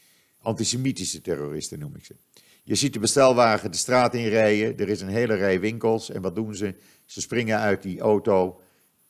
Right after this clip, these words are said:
voor de kosher supermarkt. En gaan al schietend,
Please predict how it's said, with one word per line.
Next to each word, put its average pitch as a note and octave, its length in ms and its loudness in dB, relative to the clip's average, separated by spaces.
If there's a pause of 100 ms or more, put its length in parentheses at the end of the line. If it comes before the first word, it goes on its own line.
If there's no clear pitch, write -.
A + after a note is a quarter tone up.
(160)
voor B2 580 4
de G2 100 -2
kosher F2+ 440 -2
supermarkt. E2 680 -8 (540)
En G2 120 -8
gaan G2 300 0
al A2 180 0
schietend, G2 600 -2